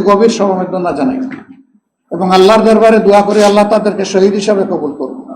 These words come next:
পঙ্গুত্বের যন্ত্রণা নিয়ে যারা এখন চলছেন, রব্বুল আলামিন তাদেরকেও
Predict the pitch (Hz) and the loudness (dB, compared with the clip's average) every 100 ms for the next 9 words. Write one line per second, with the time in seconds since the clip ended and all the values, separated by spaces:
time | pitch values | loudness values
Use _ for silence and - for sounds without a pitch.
0 | - - - - - 196 240 - - - | -16 -14 -12 -10 -12 -12 -12 -14 -14 -4
1 | 208 190 233 233 247 214 214 202 226 233 | -2 2 2 4 2 2 0 0 0 2
2 | 233 226 226 220 220 220 220 208 214 226 | 2 2 0 2 4 4 2 -2 0 0
3 | - 196 - - - - _ _ _ - | -2 -4 -4 -10 -16 -20 _ _ _ -20
4 | _ _ - 196 185 220 214 202 196 220 | _ _ -4 -2 2 4 6 4 2 2
5 | 214 - - - - - - _ - _ | 0 -2 -6 -12 -18 -20 -20 _ -20 _
6 | _ - _ - - 190 196 233 254 220 | _ -20 _ -16 -2 2 4 4 6 4